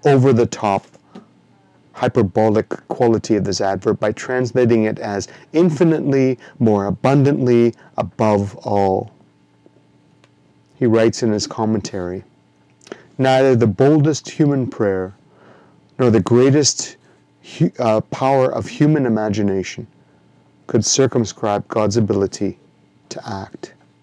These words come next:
Such as the nature of God's power at work in and through us, the locus and the agent of God's glory, is the church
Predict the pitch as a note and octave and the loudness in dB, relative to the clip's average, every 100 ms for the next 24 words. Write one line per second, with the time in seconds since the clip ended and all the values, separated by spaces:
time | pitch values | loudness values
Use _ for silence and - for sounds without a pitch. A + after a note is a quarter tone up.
0 | _ _ _ _ _ _ _ _ - - | _ _ _ _ _ _ _ _ -8 -2
1 | C3+ - - - - - A#2 G2 A2 G#2 | -2 -2 -12 -16 -18 -8 -6 -4 -2 -2
2 | A2+ A2+ - A#2 B2 _ _ - G#2 G2+ | -2 -2 -2 -4 -4 _ _ -6 -6 -2
3 | G#2 G2 F#2 - - A2+ A2+ A2 G#2 _ | -2 -2 -4 -10 -4 -2 0 -2 -6 _
4 | - G#2 - A2 A2 - - _ _ - | -18 -14 -2 0 0 -4 -20 _ _ -20
5 | _ - C3 C3 B2+ - - _ _ _ | _ -2 2 2 -2 -6 -18 _ _ _
6 | _ _ - A#2 A2+ - C3 A#2+ G2 G2 | _ _ -6 -2 -2 0 0 0 -6 -10
7 | - - - _ _ _ - A2 A2 B2 | -14 -16 -20 _ _ _ -4 2 4 2
8 | - B2 - - - - _ _ _ _ | 2 -2 0 -2 -4 -12 _ _ _ _
9 | _ _ - B2+ A#2 A#2 A#2 B2 C3 A#2 | _ _ -6 0 2 2 2 2 2 2
10 | A#2+ - A2+ G#2 A2 G#2 G#2 - G2+ F#2 | -2 -4 -6 -4 -2 -4 -6 -4 -2 -2
11 | F#2 G2 _ _ _ _ _ _ _ _ | -6 -10 _ _ _ _ _ _ _ _
12 | _ _ _ - A#2 G2 - - - B2 | _ _ _ -2 0 0 -4 -12 -8 -8
13 | - - A2 C#3 - - | -4 -2 -2 -2 -14 -18